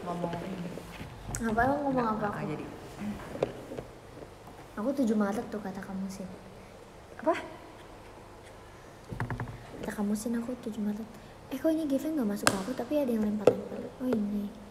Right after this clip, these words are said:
Speaker 2: Salah, aku salah lihat.
Speaker 1: Wede deh, apa ya, wede
Speaker 2: Aduh,
Speaker 1: deh.
Speaker 2: ini, ini apa ya, guys? Kok kayak ada eyeshadow gitu ya? Nyangkut. Oh, ini
Speaker 1: Eh, belum,
Speaker 2: maskara.
Speaker 1: belum,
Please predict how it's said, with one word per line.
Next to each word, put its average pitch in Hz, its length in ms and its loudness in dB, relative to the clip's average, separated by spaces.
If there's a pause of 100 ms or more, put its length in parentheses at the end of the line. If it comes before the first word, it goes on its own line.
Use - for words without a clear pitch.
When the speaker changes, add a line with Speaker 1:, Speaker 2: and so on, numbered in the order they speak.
Speaker 2:
Salah, 208 300 -6 (100)
aku - 160 2
salah 208 320 0
lihat. 208 220 -2 (1500)
Speaker 1:
Wede 180 320 4
deh, 175 240 -4
apa 202 320 -8
ya, 175 160 -8
wede 160 160 -4
Speaker 2:
Aduh, 294 180 6
Speaker 1:
deh. 285 140 6
Speaker 2:
ini, 302 160 2 (720)
ini 302 80 2
apa 339 260 -2
ya, 320 140 4
guys? 208 480 4 (1400)
Kok 311 80 0
kayak 277 240 6
ada 240 160 6
eyeshadow 208 640 6
gitu 208 280 0 (120)
ya? 214 80 -2 (340)
Nyangkut. 208 380 -2
Oh, 294 80 4
ini 320 160 2
Speaker 1:
Eh, 277 180 8
belum, 226 240 10
Speaker 2:
maskara. 208 220 4
Speaker 1:
belum, 220 260 8